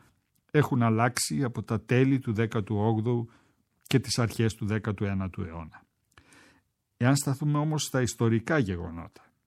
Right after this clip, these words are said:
θα δούμε ότι οι Έλληνες διαφωτιστές δεν παραδόθηκαν αμαχητοί, έδωσαν μια λυσασμένη μάχη εναντίον των σκοταδιστών και εάν τελικά την έχασαν,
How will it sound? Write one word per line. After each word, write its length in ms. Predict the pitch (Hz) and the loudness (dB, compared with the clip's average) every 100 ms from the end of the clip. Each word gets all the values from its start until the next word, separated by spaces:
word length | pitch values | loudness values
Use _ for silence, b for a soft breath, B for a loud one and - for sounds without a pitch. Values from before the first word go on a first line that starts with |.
| _ _ _ _ _ | _ _ _ _ _
θα 180 | - 117 | -2 0
δούμε 280 | 117 160 180 | 2 2 2
ότι 200 | 175 170 | 0 0
οι 140 | 143 | 2
Έλληνες 360 | 135 143 147 147 | 4 2 0 0
διαφωτιστές 960 | 139 120 120 101 - 104 120 - - - _ _ | -2 -2 -4 -4 -6 -4 -4 -6 -14 -18 _ _
δεν 260 | - 127 202 | -12 -2 2
παραδόθηκαν 800 | 170 120 113 104 107 - - 101 | 4 4 4 2 -2 -2 -6 -4
αμαχητοί, 640 | 104 104 - 107 - 147 - b b b b b b b | -2 -2 -4 -8 -6 -8 -8 b b b b b b b
έδωσαν 480 | 160 156 151 165 147 | 2 4 4 6 8
μια 160 | 139 | 8
λυσασμένη 840 | 139 131 - 120 113 156 165 120 104 | 8 8 4 2 4 4 4 4 2
μάχη 560 | 95 90 95 - 127 143 b b b | 0 -4 -8 -8 -8 -10 b b b
εναντίον 560 | - 143 131 117 131 120 | 2 4 4 4 4 4
των 100 | 107 | 2
σκοταδιστών 800 | - 104 95 92 95 - 104 143 b b b | -2 -6 -6 -8 -8 -6 -4 -4 b b b
και 300 | - 147 147 - | 4 6 6 0
εάν 360 | 151 131 180 220 | 2 4 4 2
τελικά 400 | 233 233 190 143 | -2 0 2 2
την 160 | 131 | 4
έχασαν, 600 | 120 101 101 - 104 127 | 2 0 -4 -4 -4 -4